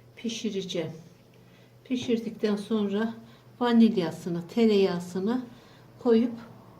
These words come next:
bisküvimin üzerine kat kat döşeyeceğim. Bunu pişireceğiz. Pastamızın muhallebisi pişti. Şimdi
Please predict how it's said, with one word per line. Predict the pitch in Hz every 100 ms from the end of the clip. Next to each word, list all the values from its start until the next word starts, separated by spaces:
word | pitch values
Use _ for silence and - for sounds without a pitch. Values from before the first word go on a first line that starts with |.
| -
bisküvimin | 262 - 247 220 214 226
üzerine | 226 233 202 202 240 - - - - - - -
kat | - 254 -
kat | 233 226 -
döşeyeceğim. | 220 - 175 139 - 127 - - - - - - - - - _ _ _ -
Bunu | 226 220
pişireceğiz. | 214 - 202 180 175 - - - - - _ - - - - - - _ _ _ _ - - - - - - -
Pastamızın | 254 233 247 233 247
muhallebisi | 240 233 220 208 - - 226
pişti. | - - 247 285 - - - - - - - -
Şimdi | - - 262 226